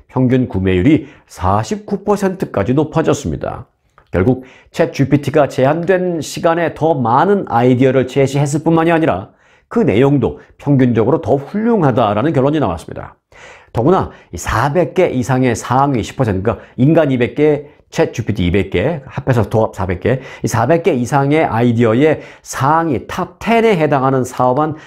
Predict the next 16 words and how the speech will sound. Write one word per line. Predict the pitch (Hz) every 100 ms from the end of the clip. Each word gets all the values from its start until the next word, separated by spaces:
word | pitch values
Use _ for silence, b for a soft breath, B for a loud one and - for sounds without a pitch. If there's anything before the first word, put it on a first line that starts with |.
| B
사십 | - 104 127 151 -
개 | 123
중에는요, | 101 98 92 147 143 B B B
무려 | 127 208 135 78 B -
서른다섯 | - 226 233 214 135 123 135
개가 | 139 156
챗지피티가 | 151 185 180 - 127 - 110 117
만든 | 104 101 101
것이었습니다. | 98 104 - 82 - - _ B B B B -
예, |
전문가들은 | 107 135 156 - 131 143 B B
상당한 | - - 226 226 220 202
신뢰도를 | - 190 226 240 202 175
갖춘 | 135 - 156 139
아이디어를 | 110 123 120 127 139 -
얻어낼 | 113 117 117 156 110